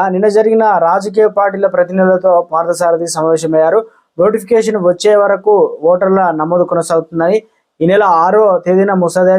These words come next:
జాబితాను అయితే రిలీజ్ చేస్తామని చెప్పారు. ఇక కులగణన తర్వాత ఎన్నికల నిర్వహించాలని, బీసీ రిజర్వేషన్ నలభై రెండు శాతానికి పెంచాలని విపక్షాలు అయితే డిమాండ్ చేస్తున్నాయి. మొత్తానికి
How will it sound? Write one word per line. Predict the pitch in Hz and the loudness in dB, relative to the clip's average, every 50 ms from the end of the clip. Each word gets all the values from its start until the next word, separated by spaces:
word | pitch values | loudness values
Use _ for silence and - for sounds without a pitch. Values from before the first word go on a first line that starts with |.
| 185 180 | 2 0
జాబితాను | 175 170 165 160 175 170 165 165 | 0 0 0 0 -2 0 0 0
అయితే | 160 180 170 165 | 0 0 0 2
రిలీజ్ | 156 160 160 156 156 - | 2 2 0 0 0 0
చేస్తామని | 160 151 - - 156 156 156 156 151 156 | -2 -2 0 -4 -2 -2 -2 0 0 -2
చెప్పారు. | 156 151 - 165 170 220 226 220 _ _ _ _ _ _ - | -2 0 -2 0 0 0 -2 -4 _ _ _ _ _ _ -4
ఇక | 185 196 214 202 202 208 196 - | -2 0 0 0 0 -2 -2 -2
కులగణన | 220 208 226 220 240 233 233 233 226 196 208 | 0 0 2 2 0 0 0 -2 -2 -2 -2
తర్వాత | 202 208 208 208 196 214 233 226 190 | 0 0 0 0 0 0 0 0 0
ఎన్నికల | 175 180 190 190 196 202 202 196 185 180 | 0 0 0 0 2 2 2 0 0 -2
నిర్వహించాలని, | 170 175 185 185 180 185 185 180 180 185 196 190 170 | 0 0 0 0 0 0 0 0 0 -2 -2 -2 -2
బీసీ | 170 190 185 220 214 208 | -2 -2 0 2 0 0
రిజర్వేషన్ | 196 202 202 202 196 185 196 196 185 175 | 2 2 0 0 0 0 -2 -4 -2 -2
నలభై | 175 175 185 185 190 | 0 2 2 2 2
రెండు | 185 175 160 175 | 0 0 -2 -2
శాతానికి | 170 170 180 175 180 165 160 170 | -2 -2 -2 -4 -4 -6 -8 -10
పెంచాలని | 165 165 175 170 170 175 175 160 | -8 -4 -4 -2 0 0 -2 -2
విపక్షాలు | 147 165 160 156 - 170 156 156 151 | -2 -2 -4 -2 -2 0 0 0 0
అయితే | 147 165 160 156 | 0 0 -2 0
డిమాండ్ | 151 151 151 147 147 139 | 0 0 0 0 0 -2
చేస్తున్నాయి. | 131 - _ 131 123 123 135 | -4 -6 _ -4 -2 -2 -2
మొత్తానికి | 143 - 190 196 208 196 208 | -2 -2 -2 -2 -2 0 -2